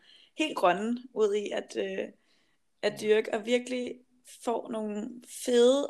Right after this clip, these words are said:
Speaker 1: aha-oplevelser, øh, og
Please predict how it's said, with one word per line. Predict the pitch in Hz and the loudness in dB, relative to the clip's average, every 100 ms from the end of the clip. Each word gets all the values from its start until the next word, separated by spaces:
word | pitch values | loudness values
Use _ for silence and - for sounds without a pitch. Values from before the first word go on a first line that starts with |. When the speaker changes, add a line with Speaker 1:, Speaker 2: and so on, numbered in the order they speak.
| - | -4
Speaker 1:
aha-oplevelser, | 208 - 240 254 262 240 233 - 226 - 226 233 _ _ _ _ _ _ _ 202 | -4 -2 -2 -2 -4 -2 -4 -4 -6 -6 -8 -12 _ _ _ _ _ _ _ -2
øh, | 208 202 196 190 - | 0 0 -2 -4 -2
og | 208 202 202 | 0 0 0